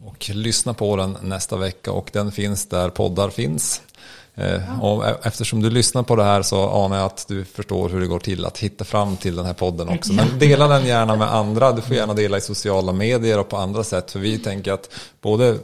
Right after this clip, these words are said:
Speaker 1: människor i församlingen mår bra av att lyssna på det här, men det kan ju också finnas anna-, andra människor som vi känner som behöver höra de här livsberättelserna som vi delar.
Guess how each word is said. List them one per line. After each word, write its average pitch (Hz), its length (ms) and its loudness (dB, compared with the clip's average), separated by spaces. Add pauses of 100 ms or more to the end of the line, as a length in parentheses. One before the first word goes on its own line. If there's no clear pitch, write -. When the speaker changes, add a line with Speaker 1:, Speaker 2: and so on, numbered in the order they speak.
(120)
Speaker 1:
människor 101 520 -6
i 90 40 -6
församlingen 127 880 0 (120)
mår 101 200 -6
bra 95 340 0 (100)
av 98 180 -8
att 87 120 -8
lyssna 92 320 -8
på 92 120 -10
det 90 60 -8
här, 85 160 -4
men 95 100 -2
det 98 60 -4
kan 101 120 -8
ju 98 40 -2
också - 200 -10
finnas 90 340 -10
anna-, 104 320 -4 (100)
andra 107 280 -2
människor 98 420 -4
som 92 220 -8
vi 87 140 -6
känner 101 400 -2
som 90 200 -6
behöver 87 280 -6
höra 90 380 -2 (380)
de 87 160 -20
här 87 300 -8
livsberättelserna 90 920 -6
som 87 200 -8
vi 82 160 -12 (120)
delar. 90 440 -4